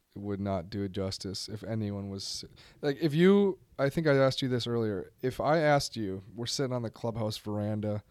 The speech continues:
having a little azalea, and I said, "Dylan, you need to go out there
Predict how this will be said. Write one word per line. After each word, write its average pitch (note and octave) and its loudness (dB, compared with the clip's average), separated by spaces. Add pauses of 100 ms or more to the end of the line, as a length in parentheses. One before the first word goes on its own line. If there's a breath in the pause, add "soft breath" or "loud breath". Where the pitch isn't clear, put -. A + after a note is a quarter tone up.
(300 soft breath)
having A2 0
a G#2+ 0
little G#2+ 0 (180)
azalea, G#2+ 0 (540 soft breath)
and A2+ 0
I A#2+ 2
said, A2+ -2
"Dylan, G#2+ 0 (120)
you A#2+ -2
need D3 0
to D#3 0
go A#2 2
out - -2
there D#2+ -4